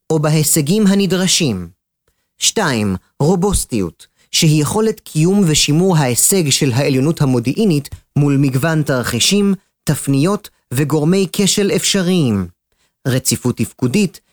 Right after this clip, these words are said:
שהיא יכולת לשמר ולקיים את העליונות המודיעינית גם כאשר מרכיבי המערכת מותקפים בידי האויב. כדי לסייג ולדייק את התיאור השאפתני לאל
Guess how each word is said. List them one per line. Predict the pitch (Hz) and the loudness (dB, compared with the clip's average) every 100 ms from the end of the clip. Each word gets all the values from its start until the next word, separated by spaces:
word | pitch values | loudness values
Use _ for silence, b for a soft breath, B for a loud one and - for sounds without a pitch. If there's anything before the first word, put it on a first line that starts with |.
| _ | _
שהיא | - 185 165 | -2 0 2
יכולת | 170 202 233 226 | 0 0 -2 -2
לשמר | 180 151 165 151 202 214 170 | -2 0 0 0 0 0 0
ולקיים | 160 147 160 156 202 | 0 0 0 2 2
את | 196 151 | 0 2
העליונות | 143 135 151 175 | 2 2 0 2
המודיעינית | 147 127 123 143 196 151 - b b b | 2 0 0 0 0 0 -4 b b b
גם | 180 202 202 | -2 0 0
כאשר | 185 135 - 190 196 | 0 0 0 2 2
מרכיבי | 165 135 143 131 170 | 0 -2 -2 0 2
המערכת | 147 127 117 143 190 151 127 175 | 2 0 -2 -2 -2 -2 -4 -2
מותקפים | 151 143 - 143 202 208 190 | -2 -2 -4 -2 0 2 2
בידי | 185 143 131 123 | 2 0 0 0
האויב. | 135 151 151 110 92 87 98 _ _ _ _ _ _ _ - | 0 0 0 0 -4 -10 _ _ _ _ _ _ _ _ -6
כדי | 139 151 | 0 2
לסייג | 143 135 147 135 202 139 | 2 2 0 0 0 -2
ולדייק | 147 135 131 127 147 196 | 0 0 2 2 0 0
את | - | -2
התיאור | 131 139 - 175 160 | -2 -2 0 0 0
השאפתני | - 131 113 - 123 143 | 0 -2 -4 -4 -2 0
לאל | 139 117 151 127 | 0 0 0 -2